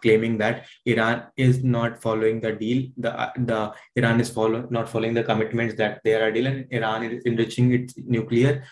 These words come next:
so that it can make nuclear weapons. That is why. And then later, Iran and U S A imposed sanctions on Russia. U S A imposed sanction on U-, uh, Iran. Now again, uh, there is a talk going between Iran and P five and Germany that this sanction should be removed,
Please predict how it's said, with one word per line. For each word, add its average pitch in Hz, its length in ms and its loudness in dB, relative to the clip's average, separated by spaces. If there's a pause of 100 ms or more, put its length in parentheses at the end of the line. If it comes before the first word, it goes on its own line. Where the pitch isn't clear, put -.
so - 160 0
that 113 200 2
it 110 100 -6
can 113 200 -4
make 117 200 -4
nuclear 110 320 -2
weapons. 120 400 0
That 107 200 -2
is 110 120 -4
why. 131 280 -4 (120)
And 117 160 2
then 123 160 4
later, 110 300 2
Iran 120 600 -4
and 117 200 -2
U 113 180 4
S 110 120 0
A 123 40 2
imposed 117 320 0
sanctions 107 420 -6
on 110 160 -2
Russia. 117 460 -2
U 123 200 8
S 120 140 2
A 131 60 0
imposed 117 420 0
sanction 110 300 -6
on 113 120 -2
U-, 107 320 0
uh, 107 200 -4
Iran. 113 320 2 (340)
Now 120 240 4
again, 131 440 2 (220)
uh, 113 300 0
there 117 180 4
is 113 140 0
a 120 280 0 (180)
talk 123 260 2
going 120 300 0
between 120 520 0
Iran 113 600 -2
and 110 260 -4
P 110 160 0
five 110 420 0
and 117 320 -6 (320)
Germany 113 500 2
that 113 360 0
this 117 220 0
sanction 110 380 -2
should 107 180 -6
be 117 80 4
removed, 110 460 -2